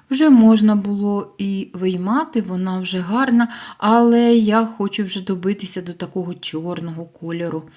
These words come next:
щоб вже вона була така, як потрібно. Ну, ще один раз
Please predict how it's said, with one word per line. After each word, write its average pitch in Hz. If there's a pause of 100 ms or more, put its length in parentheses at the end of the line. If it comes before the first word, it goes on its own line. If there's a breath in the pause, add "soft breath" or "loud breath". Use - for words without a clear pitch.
(520 loud breath)
щоб 165
вже 170
вона 165
була 165
така, 165
як 170
потрібно. 165 (960 loud breath)
Ну, 233 (580 loud breath)
ще -
один 170
раз -